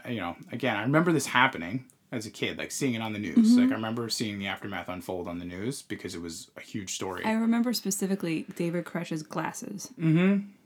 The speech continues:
Speaker 1: I remember they would play, like, different interviews and trying to put him in a different
Speaker 2: Mm-hmm.
Speaker 1: light. And,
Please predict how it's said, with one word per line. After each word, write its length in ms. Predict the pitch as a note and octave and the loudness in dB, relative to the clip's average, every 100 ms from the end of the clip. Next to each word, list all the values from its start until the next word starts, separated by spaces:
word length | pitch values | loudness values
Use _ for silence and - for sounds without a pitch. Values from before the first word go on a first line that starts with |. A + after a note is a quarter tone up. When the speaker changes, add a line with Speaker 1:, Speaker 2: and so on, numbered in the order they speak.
| _ - | _ -8
Speaker 1:
I 80 | - | 0
remember 340 | C3 C3+ C#3+ C#3+ | 2 4 6 6
they 100 | C3 | 6
would 120 | B2+ | 4
play, 180 | C3 B2 | 4 4
like, 140 | A#2+ | 4
different 280 | B2+ B2+ A#2+ | 0 0 0
interviews 380 | A#2 A2+ A2 A2 | 0 2 0 0
and 80 | G#2+ | -2
trying 180 | G#2+ | -2
to 60 | G#2+ | -2
put 140 | A2+ | -2
him 80 | G#2+ | -2
in 60 | G#2 | -2
a 20 | |
different 260 | G2+ F3+ - | -2 0 -2
Speaker 2:
Mm-hmm. 80 | G2+ | -2
Speaker 1:
light. 160 | G2+ - | -4 -6
And, 380 | G#2 G#2 G2+ | -8 -8 -10